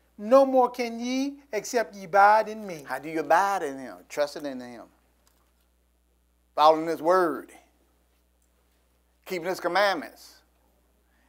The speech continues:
Speaker 2: Recognize Him as being the Lord of your life. Pick it up at verse six.
Speaker 1: "If a man abide not in me, he is cast forth as a branch, and as withered,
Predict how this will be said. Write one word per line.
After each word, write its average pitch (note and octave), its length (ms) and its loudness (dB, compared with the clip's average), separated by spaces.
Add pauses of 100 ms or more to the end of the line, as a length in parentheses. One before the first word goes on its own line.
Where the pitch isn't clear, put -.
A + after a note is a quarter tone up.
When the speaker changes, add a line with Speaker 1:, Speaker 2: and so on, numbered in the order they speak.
(340)
Speaker 2:
Recognize F3+ 480 6
Him F#3 180 -4
as E3+ 220 -2
being E3+ 240 -2
the D3+ 80 2
Lord F3+ 420 4
of F3 160 2
your F#3 160 -2
life. F#3 320 -2 (3000)
Pick F3 100 -2
it D#3+ 60 2
up D#3 100 6
at C3 60 -10
verse D3 260 0
six. - 480 -8 (720)
Speaker 1:
"If C4 160 0
a B3+ 60 6
man D4 380 0
abide C4 440 8
not C#4+ 300 2
in G#3 140 -8
me, F#3 300 -14 (260)
he B3+ 160 -4
is A3 140 -4
cast C4 440 2
forth B3+ 260 0
as A3+ 160 -6
a G#3 60 -4
branch, F#3 480 -4 (400)
and A3 160 -4
as G3+ 260 -4
withered, F#3 480 0